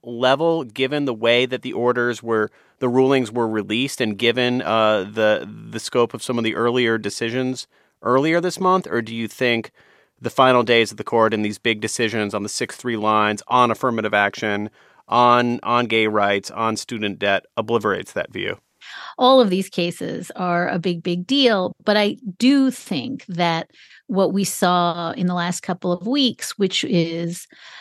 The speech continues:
Speaker 2: the Chief Justice and Justice Kavanaugh and Justice Barrett, at least somewhat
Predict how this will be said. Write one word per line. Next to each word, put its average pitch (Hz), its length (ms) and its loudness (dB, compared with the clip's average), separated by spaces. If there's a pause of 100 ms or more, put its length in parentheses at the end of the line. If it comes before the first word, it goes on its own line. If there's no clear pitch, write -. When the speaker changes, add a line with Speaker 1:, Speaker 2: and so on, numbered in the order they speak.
(160)
Speaker 2:
the 196 220 2
Chief 190 280 0
Justice 220 600 2 (100)
and 165 320 -2
Justice 165 360 -8
Kavanaugh 190 760 2
and 170 220 -6
Justice 180 520 -8
Barrett, 254 440 4
at 202 100 -4
least 202 320 -4
somewhat 208 640 4